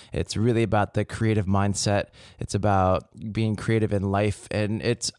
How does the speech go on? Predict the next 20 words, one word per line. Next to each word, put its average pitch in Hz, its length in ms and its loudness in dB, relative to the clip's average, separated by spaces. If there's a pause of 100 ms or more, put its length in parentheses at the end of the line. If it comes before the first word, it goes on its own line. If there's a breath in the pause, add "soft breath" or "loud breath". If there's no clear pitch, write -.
(300)
everything 104 400 -2
about - 200 0
creating 110 280 -2
your 117 80 2
moments, 117 420 -2
which 98 220 -2
I 101 80 2
really, 98 320 2
really 95 240 4
love. 92 340 2 (400 loud breath)
Ben 127 400 2
is 113 180 2
a 110 60 2
rock 110 300 2
star. 113 340 4
He's 110 640 0 (560)
impacting 110 600 0
many, 117 180 2
many 110 220 2
lives, 101 720 2